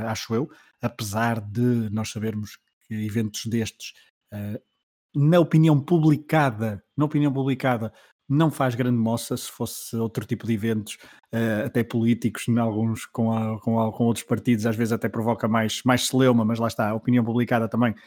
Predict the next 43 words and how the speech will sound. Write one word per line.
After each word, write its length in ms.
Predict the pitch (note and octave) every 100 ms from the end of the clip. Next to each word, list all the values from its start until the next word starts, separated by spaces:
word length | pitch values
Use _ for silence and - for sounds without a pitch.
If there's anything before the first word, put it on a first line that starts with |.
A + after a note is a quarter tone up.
| - -
consegue 440 | C3 A#2+ C3 A2+
sempre 340 | - C3 A2
distorcer 460 | - - A2+ - B2
um 60 | A#2
pouco 360 | B2+ A#2 -
e 180 | A2+ A2+
há 260 | A2+ A2+ C#3
as 180 | A2+
classes 360 | - A#2 - -
mais, 340 | A#2 A2+ A2 - - - - -
eh, 120 | A2+
desfavorecidas, 880 | - - A#2+ A#2 - B2+ A#2 G#2+ A#2
n-, 320 | A2+ A2+ A2+ _ _ -
que 80 | A#2+
não 140 | A#2
é 40 |
o 80 | A#2
caso, 300 | G#2 A#2+ A#2
obviamente, 380 | A2+ A#2 A#2+ -
de 60 | -
quem 140 | A#2+
vai 160 | A#2 A2+
à 60 |
Fórmula 460 | - B2 B2 C3 B2
um, 80 | - _ _ -
eh, 340 | B2+ A#2+ A#2+ A2+
têm 200 | C3+ B2+
sempre 260 | A2+ A#2+ A2+
mai-, 220 | B2+ C#3
muito 200 | C#3 C3
mais 220 | C3+ A#2
eco 180 | A#2+ -
na 60 | B2+
imprensa. 500 | A#2 C3+ C3 C3 - _
Acho 240 | D3+ D3+ -
que 80 |
seria 220 | - D3+ D3
um 100 | D3
erro 240 | C#3 - _ _ _ -
político, 680 | D3+ D3 E3 D#3+ B2 - A2 _ _ _ -
eh, 360 | B2 A#2+ A#2+
levar 360 | A#2+ A#2+ C3+ A#2+
público, 400 | C#3+ D3+ D#3+